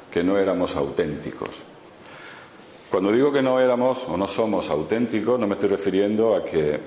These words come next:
no seamos buenos o no lo estemos haciendo bien, porque lo que él plantea no tiene nada que ver con una cuestión moral,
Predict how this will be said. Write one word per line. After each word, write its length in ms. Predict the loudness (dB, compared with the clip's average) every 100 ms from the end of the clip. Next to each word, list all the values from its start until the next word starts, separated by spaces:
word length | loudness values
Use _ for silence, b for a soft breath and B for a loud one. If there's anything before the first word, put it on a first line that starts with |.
| -6
no 140 | -4
seamos 360 | -2 -4 -4 -2
buenos 400 | -2 0 -2 -4 -8 -16 -20 -20 -10
o 140 | -2 0
no 140 | 2
lo 100 | 0
estemos 320 | 0 0 -2
haciendo 380 | -2 -2 -2 0
bien, 260 | 0 -2 -4 -12 -18 B B B B B B
porque 380 | -2 0 0 2
lo 160 | 2
que 160 | 2 2
él 100 | 2
plantea 640 | 0 0 0 2 2 0
no 140 | -2 0
tiene 220 | 0 0
nada 260 | 0 0 0
que 80 |
ver 300 | 2 2 0 -6 -14 -18 -20 -14 -4
con 140 | -2
una 160 | 0 0
cuestión 340 | 0 -2 -2
moral, 440 | 0 0 0 -2